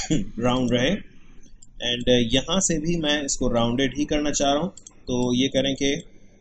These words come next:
stroke को मैंने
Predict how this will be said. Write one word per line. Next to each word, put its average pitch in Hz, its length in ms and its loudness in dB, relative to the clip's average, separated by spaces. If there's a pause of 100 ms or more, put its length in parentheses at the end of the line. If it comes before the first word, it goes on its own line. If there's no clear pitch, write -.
(1300)
stroke - 640 0
को 165 340 2 (340)
मैंने 131 320 2